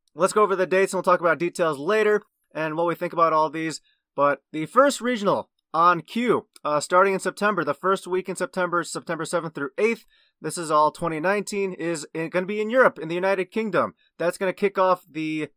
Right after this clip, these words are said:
twenty twenty season, uh, after the Washington, D C Open for points at least. And then, um, in North America, we have, uh,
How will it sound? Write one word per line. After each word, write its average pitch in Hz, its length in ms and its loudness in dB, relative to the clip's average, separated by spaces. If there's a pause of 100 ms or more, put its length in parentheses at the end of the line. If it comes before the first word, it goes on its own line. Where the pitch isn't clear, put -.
twenty 185 260 0
twenty 185 260 -4
season, 170 520 -6
uh, 135 240 2
after 151 280 -4
the 143 100 -6
Washington, 151 520 -2
D 131 120 -8
C 233 240 -4
Open 220 400 -2 (480)
for 185 160 0
points 196 300 0
at 190 140 0
least. 185 300 0 (440)
And 147 160 -4
then, 151 320 -2 (180)
um, 135 380 2
in 143 340 -4 (340)
North 160 220 -2
America, 214 560 2 (1000)
we 156 180 -6
have, 156 380 0 (140)
uh, 127 480 2